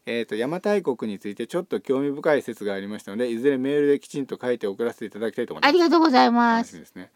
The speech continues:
Speaker 2: バカな私にも分かるようにお願いします。
Speaker 1: あのね、今日のさ、あの、放送が、結構ほら、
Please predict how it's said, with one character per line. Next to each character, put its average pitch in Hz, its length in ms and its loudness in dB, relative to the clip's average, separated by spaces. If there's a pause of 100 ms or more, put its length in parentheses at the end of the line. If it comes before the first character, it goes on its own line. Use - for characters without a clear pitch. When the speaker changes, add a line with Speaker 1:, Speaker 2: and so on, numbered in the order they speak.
(220)
Speaker 2:
バ - 120 0
カ 269 100 8
な 277 120 10
私 254 300 6
に 254 120 10
も 240 140 8
分 247 80 6
か 262 120 6
る 269 100 4
よ 262 100 2
う - 20 2
に 240 100 4
お 214 80 0
願 208 260 0
い 214 40 -4
し - 80 -8
ま 214 240 -2
す。 - 100 0
Speaker 1:
あ - 20 4
の - 20 4
ね、 269 140 4
今 - 0 -
日 190 100 0
の 127 60 -6
さ、 107 440 -8
あ 101 60 -12
の、 101 560 -10 (180)
放 123 300 -4
送 110 380 -2
が、 123 380 -2 (160)
結 226 160 4
構 175 80 -6
ほ 135 80 2
ら、 107 100 0